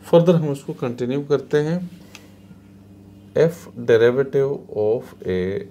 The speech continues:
is equal to limit x approaches to a, two cos, cos a plus x upon two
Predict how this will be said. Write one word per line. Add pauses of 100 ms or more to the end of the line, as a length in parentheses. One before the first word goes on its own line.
is (160)
equal (160)
to (400)
limit (1600)
x
approaches (160)
to (260)
a, (1040)
two (120)
cos, (2750)
cos (1300)
a (280)
plus (140)
x (120)
upon
two